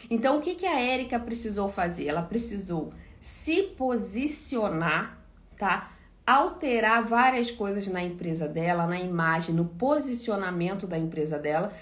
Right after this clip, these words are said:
pra que ela conseguisse ficar com clientes de qualidade.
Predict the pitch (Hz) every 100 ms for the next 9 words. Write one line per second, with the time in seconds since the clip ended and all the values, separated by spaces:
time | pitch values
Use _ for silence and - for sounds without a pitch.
0 | - 233 233 240 233 233 277 294 330 294
1 | 208 185 202 202 233 233 262 - 208 170
2 | - 233 233 240 226 175 175 175 - 208
3 | 233 220 196 202 185 170 165 160 143